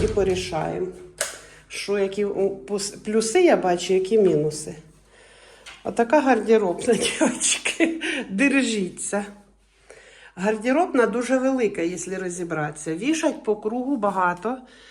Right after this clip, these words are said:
е, можна віщей. Ну, зверху, ото всі одіяла, тут був, е, здавалося, для жильців посуточно.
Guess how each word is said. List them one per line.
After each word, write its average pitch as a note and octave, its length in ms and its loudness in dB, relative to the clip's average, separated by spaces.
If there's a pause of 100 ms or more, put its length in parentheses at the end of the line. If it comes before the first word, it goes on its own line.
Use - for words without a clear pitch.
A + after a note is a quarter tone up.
(240)
е, G3 240 -2
можна G#3+ 400 2
віщей. E3+ 640 -2 (380)
Ну, B3 240 4
зверху, C4+ 640 2
ото G#3 280 0
всі C#4 340 0
одіяла, A#3 680 2
тут A#3+ 260 -8
був, A3+ 360 -6
е, G3 680 0 (320)
здавалося, G#3+ 800 0 (480)
для G#3 360 0
жильців G#3 640 0
посуточно. G#3 840 -4